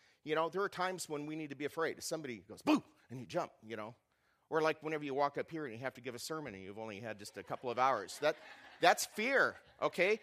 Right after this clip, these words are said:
And that's a healthy fear. Or the fear of God, that's a healthy fear.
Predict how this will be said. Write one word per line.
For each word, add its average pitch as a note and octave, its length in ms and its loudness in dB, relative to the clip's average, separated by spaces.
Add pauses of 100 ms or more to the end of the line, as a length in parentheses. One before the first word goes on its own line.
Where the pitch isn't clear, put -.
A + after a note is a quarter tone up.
(140)
And F#3+ 100 6
that's A#3 180 8
a C4+ 60 4
healthy B3+ 440 2
fear. B3 500 0 (240)
Or G3 180 6
the F3 120 -2
fear G#3 340 -2
of C#3+ 120 -4
God, F3 280 0
that's E3 180 -2
a D#3 60 -6
healthy D3 320 -4
fear. D3 320 -8